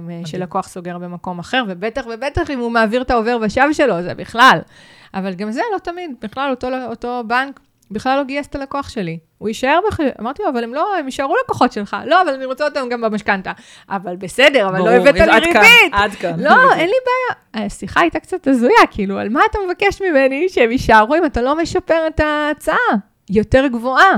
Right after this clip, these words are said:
Speaker 1: לא תגידי אפילו השוואה. זה הייתה, זו הייתה שיחה מוזרה. אבל בסדר, העמדתי אותו במקום, סיימנו את השיחה
Speaker 2: בסדר.
Speaker 1: בידידות, אמרנו, "נתראה בתיק נוסף", הכל
Speaker 2: הכל טוב.
Speaker 1: בסדר, כן?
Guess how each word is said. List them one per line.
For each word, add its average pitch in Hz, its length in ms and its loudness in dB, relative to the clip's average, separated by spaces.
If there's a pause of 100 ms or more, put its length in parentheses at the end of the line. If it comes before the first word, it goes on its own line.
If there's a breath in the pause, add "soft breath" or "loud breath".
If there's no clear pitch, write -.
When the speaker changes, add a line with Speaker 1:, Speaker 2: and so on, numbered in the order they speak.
Speaker 1:
לא 190 120 -2
תגידי 302 380 2
אפילו 247 300 4
השוואה. 226 480 8 (760 soft breath)
זה 202 60 -4
הייתה, 208 440 -2 (640)
זו 202 340 -8
הייתה 220 180 -4
שיחה - 220 -12
מוזרה. 190 460 -4 (440 soft breath)
אבל 196 140 -6
בסדר, 415 380 -6
העמדתי 226 300 -8
אותו 185 160 -8
במקום, 285 600 -2 (360)
סיימנו 202 300 -6
את 190 80 -14
השיחה 349 200 -8
Speaker 2:
בסדר. 208 140 0
Speaker 1:
בידידות, 196 680 -6
אמרנו, 185 280 -12
"נתראה 185 320 -10
בתיק 180 360 -14
נוסף", 269 600 0
הכל 226 240 -8
Speaker 2:
הכל 262 100 -6
טוב. 370 140 0
Speaker 1:
בסדר, 180 460 -6
כן? 247 180 -6